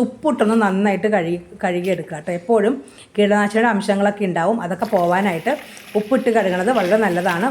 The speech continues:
ഒരു മൂന്നാല് പ്രാവശ്യം കഴുകിയതിന് ശേഷം മാത്രം അരി വയ്ക്കുക കേട്ടോ. അപ്പോൾ അടുത്ത ടിപ്പ്, ടിപ്പെന്ന് പറയാൻ പറ്റില്ല കേട്ടോ, നമുക്കിതൊരു അടുക്കളയിലേക്ക് വേണ്ടൊരു കാര്യം ഉണ്ടാക്കണതാണ്. നമ്മൾ സാധാരണ ലിക്വിഡൊക്കെ എടുത്തിട്ട് പാത്രം കഴുകാറുണ്ടല്ലോ, ഡിഷ് വാഷർ, ഡിഷ് വാഷ് എടുത്തിട്ട്, ആ,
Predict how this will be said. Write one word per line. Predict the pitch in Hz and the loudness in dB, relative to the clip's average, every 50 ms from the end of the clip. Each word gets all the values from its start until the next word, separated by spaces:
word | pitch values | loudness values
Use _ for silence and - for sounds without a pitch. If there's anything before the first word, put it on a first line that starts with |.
| 214 202 | 0 0
ഒരു | 208 208 202 | 2 2 2
മൂന്നാല് | 190 185 185 196 196 214 226 | 2 0 0 0 2 2 2
പ്രാവശ്യം | 214 180 175 175 - 208 208 214 | 2 0 0 -2 -2 -2 -2 0
കഴുകിയതിന് | 180 170 170 170 180 175 190 202 190 190 | 0 -2 -2 -2 -2 -2 -2 -2 -4 -4
ശേഷം | 180 175 - 190 180 175 | -6 -4 -4 -4 -2 -2
മാത്രം | 175 175 175 - - 277 349 339 - - - - - - - - 233 254 | -2 -4 -4 -2 -2 -2 -2 -4 -8 -16 -20 -20 -20 -20 -10 -4 -2 0
അരി | 240 277 254 220 | 2 4 4 2
വയ്ക്കുക | 196 - - 190 170 175 | 2 0 -2 -4 -4 -4
കേട്ടോ. | 160 175 175 262 277 220 156 - - - - - - - _ _ _ _ - - - - - - - - - 240 | -4 -2 0 2 2 2 0 -2 -8 -12 -18 -20 -20 -20 _ _ _ _ -20 -20 -20 -20 -20 -20 -16 -10 -8 -4
അപ്പോൾ | 220 - 254 226 | -2 0 0 2
അടുത്ത | 226 247 233 - 302 269 240 | 0 0 0 0 0 0 2
ടിപ്പ്, | 240 185 - - 165 - - - | 0 -2 -2 -6 -10 -8 -4 -2
ടിപ്പെന്ന് | 247 233 226 - 320 320 349 330 | -2 -2 0 0 0 2 4 4
പറയാൻ | 277 226 208 202 190 | 4 4 2 2 2
പറ്റില്ല | 180 170 180 185 | 0 0 0 0
കേട്ടോ, | 185 185 190 208 | 0 0 0 0
നമുക്കിതൊരു | 214 226 214 262 233 233 226 247 262 254 202 | 0 0 0 0 2 2 2 2 2 0 -2
അടുക്കളയിലേക്ക് | 202 208 208 - 226 226 233 220 254 233 208 | -2 0 2 2 2 2 2 2 4 4 4
വേണ്ടൊരു | 202 214 214 220 220 226 196 | 4 4 2 2 2 2 0
കാര്യം | 175 175 190 190 180 | 0 0 0 0 0
ഉണ്ടാക്കണതാണ്. | 165 165 165 - 165 170 175 160 147 143 - - - - - - - - - - - - 240 | -2 -4 -4 -4 -4 -6 -6 -6 -8 -10 -16 -20 -20 -20 -20 -20 -20 -20 -20 -14 -6 -2 0
നമ്മൾ | 254 269 294 285 302 | 2 2 2 2 2
സാധാരണ | 285 262 262 277 277 277 262 247 240 254 277 269 269 - 226 226 | 2 2 4 4 2 4 4 4 4 4 4 2 0 0 0 0
ലിക്വിഡൊക്കെ | 240 233 - - 262 247 240 - 240 214 | 0 0 0 0 2 2 2 2 2 0
എടുത്തിട്ട് | 214 - 202 175 208 233 262 - - 226 | 0 0 0 0 0 0 0 0 0 0
പാത്രം | 208 214 - 226 226 220 | 0 0 0 0 2 2
കഴുകാറുണ്ടല്ലോ, | 214 190 185 185 185 180 175 175 170 156 143 139 147 - - - - - - - - - | 2 2 2 2 2 0 0 -2 -4 -6 -6 -8 -12 -14 -16 -18 -20 -20 -20 -16 -4 -2
ഡിഷ് | 226 226 226 233 | 0 0 2 2
വാഷർ, | 240 226 233 226 220 214 233 233 226 202 202 196 | 2 2 2 0 0 0 2 2 2 0 0 0
ഡിഷ് | 233 233 - 240 | 0 0 0 0
വാഷ് | 240 233 233 - 240 | 0 0 0 0 0
എടുത്തിട്ട്, | 208 202 - 196 - 247 262 262 240 - | 0 0 -2 0 0 0 0 0 -2 -4
ആ, | - | -4